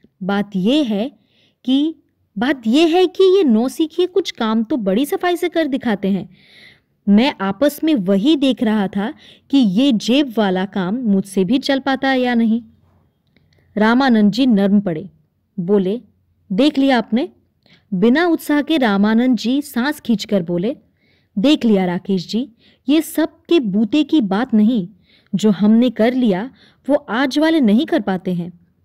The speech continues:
पर इनके भी कुछ ऐसे खेल हैं जो हम नहीं खेल पाते। अपना अपना जमाना है।"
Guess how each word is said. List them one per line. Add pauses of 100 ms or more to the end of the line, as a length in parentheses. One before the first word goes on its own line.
(420)
पर
इनके
भी
कुछ
ऐसे
खेल
हैं (280)
जो
हम
नहीं
खेल
पाते। (840)
अपना
अपना
जमाना
है।"